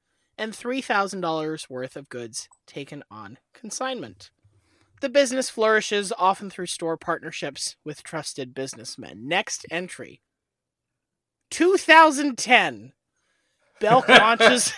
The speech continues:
Speaker 1: a fresh new logo and, like Jesus disappearing for a long time in the Bible,
Speaker 2: Mm.
Speaker 1: Belk wanders the wilderness and then returns with Miracles Three, modern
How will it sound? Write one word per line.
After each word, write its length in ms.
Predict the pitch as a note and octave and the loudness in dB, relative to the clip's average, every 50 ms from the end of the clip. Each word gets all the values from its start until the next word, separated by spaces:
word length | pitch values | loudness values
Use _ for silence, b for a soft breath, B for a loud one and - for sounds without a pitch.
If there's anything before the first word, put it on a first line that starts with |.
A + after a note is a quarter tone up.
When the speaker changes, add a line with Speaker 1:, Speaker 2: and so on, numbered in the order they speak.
| - A#4 | -2 2
Speaker 1:
a 60 | A3+ A#3 - - | 2 2 0 -2
fresh 540 | - - - B3 B3+ C4+ - - - - - | -8 0 6 8 8 8 8 4 -6 -6 -4
new 280 | A#3 A#3+ C4 C#4 C#4+ | -2 0 0 2 0
logo 560 | C4 A#3 A3 A3 - B3+ A3+ A3+ B3+ B3 B3 A#3+ | 2 4 4 4 4 2 2 4 6 6 6 6
and, 180 | A3 A3+ A3+ - - B B B B B B B | 4 0 -4 -6 -12 B B B B B B B
like 440 | A#3 A#3 B3 C4 C4+ A#3 - - - _ _ _ _ - | 0 4 6 6 6 4 2 -4 -16 _ _ _ _ -14
Jesus 640 | F#3+ E3+ - - C#4+ D#4+ E4+ D4+ C4+ D#4 D#4+ C4+ B3 | -10 -6 -4 0 2 2 2 2 2 0 -2 -2 -2
disappearing 1000 | G3+ E3+ F#3+ C4+ C4 - D#4+ C4 C4 - - D4 C#4+ C#4 C4+ C4 B3 A#3+ B3 A#3 A3 | -4 -4 -2 0 2 2 2 0 0 2 4 6 6 8 8 8 6 6 2 -2 -6
for 240 | - - C4 A#3 | 0 2 4 4
a 60 | G#3+ G#3 | 4 2
long 480 | G3+ G3 G#3 A#3 A#3 B3 C4 C4 B3+ - | 2 4 4 4 4 2 0 -2 -2 2
time 380 | D#4+ B3+ A#3 B3 B3 A#3+ A#3+ | 4 6 6 6 6 4 0
in 80 | A#3 A#3 | -2 -4
the 80 | A#3 | -4
Bible, 640 | G#3 F#3+ - G#3 G3+ G3+ G3+ F#3+ D3+ C#3+ A2+ - - _ _ _ _ _ _ _ | -4 0 4 6 6 6 6 4 0 -4 -6 -8 -12 _ _ _ _ _ _ _
Speaker 2:
Mm. 60 | - - | 0 4
Speaker 1:
Belk 420 | A3 A3+ A3+ A3 - - G#3 - | 6 6 6 6 2 -2 -18 -12
wanders 640 | - G3 G3 G#3 A#3 C4 C#4 C#4 B3+ - C4+ C4+ A#3+ | -4 0 4 4 6 6 4 2 -2 -4 -6 -8 -6
the 100 | A#3+ C4+ | -6 -4
wilderness 640 | B3+ B3 C4 C4 B3+ B3 A3 G#3 G3+ F3+ E3 D#3+ - | 0 4 4 4 4 4 0 -2 -2 -4 -4 -6 -8
and 160 | D#3+ F3 F#3 | -10 -6 -6
then 160 | G3 G3 G3 F#3+ | -4 -4 -4 -6
returns 680 | F#3 F3 - - B3 C4+ C4 A#3+ G3+ E3+ D3+ - - b b b b b b b b b b b b b b _ | -8 -8 -4 -2 0 0 0 0 -2 -6 -10 -12 -16 b b b b b b b b b b b b b b _
with 340 | E3 D#3+ D#3+ - - - _ _ _ _ _ - | -8 -8 -8 -8 -12 -20 _ _ _ _ _ -6
Miracles 600 | E3+ G3 B3+ D4 D#4 D#4 D4 - D4 D4 C4+ - | -2 0 4 4 4 4 2 0 -2 -4 -4 -4
Three, 460 | - C#4 C4+ C#4+ C#4 B3 G3 D#3+ C#3 - | -4 0 2 4 4 4 4 0 -4 -6
modern 640 | - F#3 G3+ G#3 A3+ A#3+ B3 A#3+ B3 B3 B3+ B3 | -4 -2 2 4 4 6 4 4 2 2 0 -4